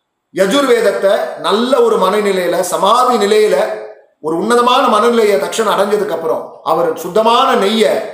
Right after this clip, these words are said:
சுத்தமான மனோநிலையில யாகத்துல யஜுர்வேகத்தை சொல்லி அர்ப்பணிச்ச உடனே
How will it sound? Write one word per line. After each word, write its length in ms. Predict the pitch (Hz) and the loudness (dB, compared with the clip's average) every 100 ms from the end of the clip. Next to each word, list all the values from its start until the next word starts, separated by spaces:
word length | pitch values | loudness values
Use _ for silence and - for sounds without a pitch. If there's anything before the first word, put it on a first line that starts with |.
| - | -14
சுத்தமான 500 | - 190 233 226 254 240 190 | -6 0 2 2 2 2 2
மனோநிலையில 600 | 226 208 185 165 - - - | 2 0 0 0 -2 -6 -2
யாகத்துல 680 | 170 196 202 196 170 135 - - - _ _ | 0 2 2 0 -2 -2 -6 -16 -20 _ _
யஜுர்வேகத்தை 640 | 175 190 247 214 190 185 175 | -2 2 2 2 2 -2 -4
சொல்லி 680 | 180 185 165 123 - - - 160 | -6 -6 -6 -8 -14 -20 -4 -2
அர்ப்பணிச்ச 480 | 165 233 202 - | 0 -2 -2 -2
உடனே 380 | 160 151 170 143 | 0 0 -2 -6